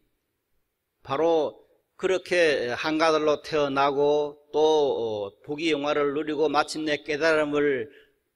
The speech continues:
이루게 한, 이룬 그 연중에서 가장 중요한 것은 바로 죽어가는 그 사람, 즉 왕한테 끌려가서 지금 사형, 사형제 갈 수 있는 그런 사람을 살려줘서, 자비심으로 살려줘서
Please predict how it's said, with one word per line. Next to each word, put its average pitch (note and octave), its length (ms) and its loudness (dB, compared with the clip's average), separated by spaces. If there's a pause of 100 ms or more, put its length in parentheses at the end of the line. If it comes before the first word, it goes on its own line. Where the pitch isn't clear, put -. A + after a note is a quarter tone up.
(200)
이루게 D#3 380 2
한, C#3+ 420 0
이룬 C#3+ 540 -2
그 G3+ 300 8
연중에서 D#3+ 460 0
가장 - 500 -8
중요한 E3 520 -2
것은 A#2+ 540 -6
바로 E3+ 420 0 (340)
죽어가는 F3+ 680 2
그 D3+ 180 -2
사람, C#3+ 460 -2
즉 D#3+ 260 0 (420)
왕한테 D#3 540 -2
끌려가서 D3 580 0
지금 C3+ 200 -6
사형, F#3 720 -2 (360)
사형제 F3 420 2
갈 D#3+ 140 2
수 D#3 140 -6
있는 C#3+ 400 -4
그런 G#3 360 2
사람을 D#3 680 2 (160)
살려줘서, B2+ 1000 2 (1200)
자비심으로 D#3 500 -2
살려줘서 A#2+ 720 -2